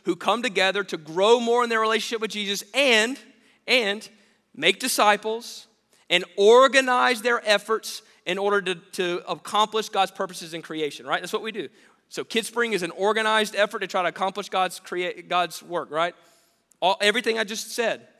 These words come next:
Would you join us as we organize our efforts to make a bigger difference? But, you know, there's danger in organized religion. There's danger for you,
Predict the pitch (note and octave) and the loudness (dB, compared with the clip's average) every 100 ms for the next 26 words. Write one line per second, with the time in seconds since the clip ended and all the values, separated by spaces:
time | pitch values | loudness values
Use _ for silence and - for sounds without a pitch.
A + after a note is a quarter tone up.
0 | _ _ D#3 F#3+ F3 F3+ A3+ C4 B3 A3 | _ _ -12 -10 -6 0 4 6 4 2
1 | G3 G3 G3+ - - - _ - F3 G#3+ | 2 2 2 -2 -8 -12 _ -6 -4 -4
2 | G3+ G3+ G#3+ A3 G#3 G3+ G3 G3 G3 - | 2 4 6 4 4 4 2 0 -4 -10
3 | - E3+ F3+ F#3+ F#3 F3+ - - E3 E3 | -6 -2 -2 -2 -4 -6 -12 -10 -6 -6
4 | D#3+ D#3+ D3+ D#3+ E3 A#2+ - - _ _ | -6 -8 -6 -8 -10 -14 -18 -20 _ _
5 | _ _ _ _ _ F3+ G3 - _ _ | _ _ _ _ _ 2 2 -2 _ _
6 | _ _ _ _ _ _ _ - G3+ A3+ | _ _ _ _ _ _ _ -6 0 2
7 | G3+ D#3+ G3 A3 B3+ A#3 F3+ E3 E3 D#3+ | 0 -2 2 2 2 -2 -4 -4 -4 -6
8 | F3 F3+ F3 D#3+ C#3+ D3 D3+ C#3+ A2+ G#2 | -2 -2 0 -2 -4 -6 -8 -10 -14 -20
9 | _ _ _ _ _ _ _ _ _ _ | _ _ _ _ _ _ _ _ _ _
10 | _ _ _ _ _ - F3+ F#3+ A#3 G#3+ | _ _ _ _ _ -10 0 2 2 2
11 | G#3 F#3+ D#3 G3 C#4 B2+ | -4 -4 -6 -4 -4 -6